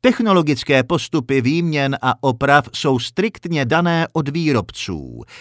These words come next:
Jejich nedodržení by totiž mohlo například zvýšit riziko vznícení baterie,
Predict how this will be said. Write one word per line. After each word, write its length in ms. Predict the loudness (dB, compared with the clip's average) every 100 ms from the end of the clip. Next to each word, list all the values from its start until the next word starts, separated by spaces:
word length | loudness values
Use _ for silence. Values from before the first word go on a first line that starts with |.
| -8
Jejich 380 | 0 2 2 0
nedodržení 920 | -2 0 2 2 0 0 0 0 -2
by 120 | -2 -2
totiž 380 | -2 -2 -4
mohlo 300 | 0 0 2
například 640 | 0 -2 -4 -4 2 0 2
zvýšit 520 | -2 -4 -2 -2 0
riziko 460 | -2 -2 -2 -2
vznícení 760 | -2 -2 -2 -2 -2 -2 -2 0
baterie, 720 | -2 0 -2 -2 -4 -10